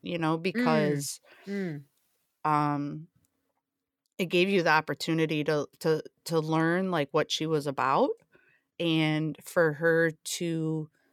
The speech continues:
Speaker 1: somewhat, um, earn, like, your respect,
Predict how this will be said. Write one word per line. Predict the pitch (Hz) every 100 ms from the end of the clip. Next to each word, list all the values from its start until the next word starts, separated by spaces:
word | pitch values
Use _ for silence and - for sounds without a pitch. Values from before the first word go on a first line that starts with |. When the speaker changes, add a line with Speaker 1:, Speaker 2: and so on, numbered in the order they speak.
| _
Speaker 1:
somewhat, | - - - 233 226 214 190 175 151 - _ _ _ _ _ _ -
um, | 151 147 147 -
earn, | 180 165 180 190 185 175 - -
like, | 160 -
your | 165
respect, | 151 139 - 151 139 - - -